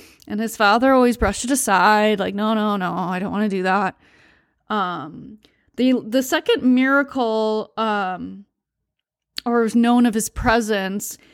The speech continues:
happened in the stables, his stables. The horses would start whining at night, as though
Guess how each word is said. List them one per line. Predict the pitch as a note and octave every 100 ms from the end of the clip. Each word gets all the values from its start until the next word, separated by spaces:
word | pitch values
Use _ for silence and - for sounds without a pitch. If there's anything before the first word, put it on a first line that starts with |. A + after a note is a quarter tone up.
| _
happened | - C4+ E4+
in | E4
the | C4
stables, | A#3+ - G#3 G#3 F#3 B2 B2+ - - _ _ _ _ _ - - -
his | - C4 C4
stables. | G#3 D3 C3 - - - _ _ - _ _ _
The | C#4
horses | C4 D#4 F#4 A#4 -
would | A#3+ B3+ B3+ B3+ - -
start | - - A#3+ A#3+ A#3+ B3
whining | G#3+ G3 G3+ C4 C4 F#3+ D#3 F3+ G3 _ _ _ -
at | F#3
night, | E3+ C3+ A2+ - - - - _ _ _ _ _ _ _ _ _ -
as | A#3+ G#3+
though | B3 B3+ B3+ A#3